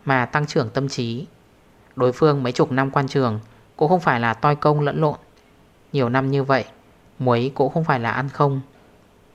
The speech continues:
Một năm tuyệt đối không được, vậy thì nửa năm cũng nguy hiểm. Đối thủ quá lợi hại, Hoàng thượng đều có thể dò xét ra tình huống của hắn, Yêm Đảng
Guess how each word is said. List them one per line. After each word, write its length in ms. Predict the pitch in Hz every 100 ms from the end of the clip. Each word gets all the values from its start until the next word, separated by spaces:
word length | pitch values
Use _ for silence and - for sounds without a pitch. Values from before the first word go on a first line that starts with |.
| _ _ _ _ _ -
Một 160 | 147 151
năm 220 | 151 147
tuyệt 160 | 147 127
đối 160 | 120
không 200 | 117 147
được, 260 | 143 120 - _ _ _ -
vậy 180 | 135 98
thì 180 | 139 127
nửa 160 | 120
năm 260 | 120 139 139 - _ _ _ _ _ _ _ _ _ _ _ -
cũng 240 | 143 156
nguy 160 | 156 143
hiểm. 220 | 143 107 - _ _ _ _ _ -
Đối 140 | 135
thủ 280 | 185 156 -
quá 140 | 120 123
lợi 160 | 151
hại, 240 | 127 135 - _ _ _ _ _ _ -
Hoàng 160 | 135
thượng 320 | 131 143 113
đều 120 | 139 127
có 140 | 127
thể 300 | 170 143 113
dò 180 | 127 113
xét 200 | - 170
ra 420 | 156 139 135 127 - - _ _ -
tình 160 | 127 120
huống 200 | 120 139
của 140 | 131
hắn, 340 | 117 110 123 190 - _ _ _ _
Yêm 200 | 160 156
Đảng 220 | 151 123